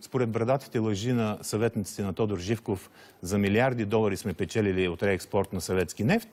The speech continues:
ако нефта е бил по-скъп от този на международния пазар? Ето го документа, дайте го и аз ще ви го оставя.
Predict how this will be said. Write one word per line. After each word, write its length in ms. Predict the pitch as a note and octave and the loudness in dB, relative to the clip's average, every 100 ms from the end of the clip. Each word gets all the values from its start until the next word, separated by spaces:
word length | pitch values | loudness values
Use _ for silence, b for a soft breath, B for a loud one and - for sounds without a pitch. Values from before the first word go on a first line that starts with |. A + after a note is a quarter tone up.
| B B B | B B B
ако 220 | G#2 A2 | 0 4
нефта 320 | C#3 E3 F3+ | 4 4 2
е 40 | D3 | 2
бил 200 | D3 C#3+ | 0 0
по-скъп 440 | D3+ C3+ D3+ C3 | 0 0 -2 -4
от 80 | A2 | 0
този 220 | B2 A2+ | 0 2
на 80 | A2+ | 2
международния 540 | G#2 F#2+ G2+ F#2 F#2 | 2 2 0 0 -2
пазар? 420 | E2+ E2+ F2+ D#2 - - | -2 0 0 0 -6 -10
Ето 200 | - G2 | -6 -2
го 80 | G#2+ | 0
документа, 460 | F#2 - G2+ D#3 C3+ | 0 0 0 0 2
дайте 280 | C3 C3 A2+ | 0 0 -2
го 100 | D#3 E3 | -2 -2
и 100 | D#3 | 0
аз 100 | E3+ | 0
ще 100 | D#3 | 0
ви 60 | C3+ | -2
го 80 | |
оставя. 400 | A#2 - E3+ D3+ | -2 2 2 2